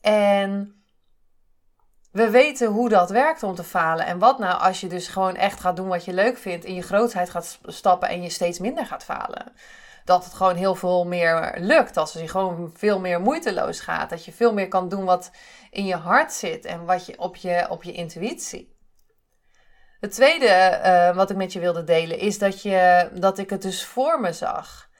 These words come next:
Ik ging van tien afleveringen naar vijftig afleveringen, naar honderd afleveringen in één jaar.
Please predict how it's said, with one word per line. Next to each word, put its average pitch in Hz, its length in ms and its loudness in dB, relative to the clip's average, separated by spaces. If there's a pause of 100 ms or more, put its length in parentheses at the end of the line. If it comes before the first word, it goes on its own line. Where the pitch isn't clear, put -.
(240)
Ik - 120 -14
ging 190 180 -10
van 190 180 -4
tien 254 320 -4
afleveringen 196 760 -2
naar 170 120 -4
vijftig 233 420 2
afleveringen, 185 680 -2
naar 156 140 -6
honderd 226 360 -2
afleveringen 185 680 -2
in 165 200 -14
één 175 220 -8
jaar. 247 500 4